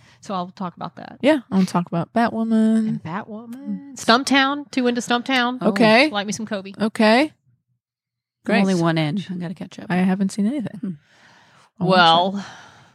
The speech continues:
Speaker 2: it.
Speaker 1: get, get to it. It's fall season.
Speaker 2: Okay.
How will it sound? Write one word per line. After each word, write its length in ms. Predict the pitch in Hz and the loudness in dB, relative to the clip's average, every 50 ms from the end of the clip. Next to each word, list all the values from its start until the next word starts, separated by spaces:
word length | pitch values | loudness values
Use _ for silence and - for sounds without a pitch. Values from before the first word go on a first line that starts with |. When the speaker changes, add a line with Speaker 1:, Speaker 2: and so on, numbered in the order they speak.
| _ _ | _ _
Speaker 2:
it. 0 | |
Speaker 1:
get, 240 | - - - - - - - 190 | -18 -16 -16 -18 -20 -20 -16 -12
get 180 | 180 170 - - | -12 -12 -4 2
to 140 | 247 240 | 4 4
it. 120 | 233 185 - - | 4 2 0 -4
It's 120 | - - | -12 -6
fall 240 | - 202 180 185 190 | 0 2 2 2 2
season. 480 | - - 202 190 175 170 156 156 160 - _ _ 170 | 0 -2 -2 -2 -2 -4 -4 -6 -8 -12 _ _ -16
Speaker 2:
Okay. 680 | 165 - - 233 233 233 220 214 208 208 208 196 - | -12 -6 -2 0 0 2 2 4 4 4 2 2 -2